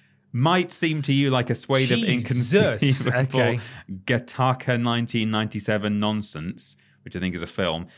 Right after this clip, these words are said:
Speaker 1: It's really the child of all natural trial and error. There are still ways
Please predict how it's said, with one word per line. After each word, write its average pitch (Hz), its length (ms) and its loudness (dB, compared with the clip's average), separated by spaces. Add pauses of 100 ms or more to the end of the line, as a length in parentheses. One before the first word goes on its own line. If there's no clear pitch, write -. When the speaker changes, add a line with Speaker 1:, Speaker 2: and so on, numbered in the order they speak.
(120)
Speaker 1:
It's 127 200 -4
really 143 400 2
the 107 100 -4
child 104 480 2
of 107 240 2
all 151 320 2
natural 123 560 -2
trial 127 400 2
and 127 120 2
error. 104 500 0 (1900)
There 139 280 2
are 135 220 4
still 190 300 4
ways 120 500 2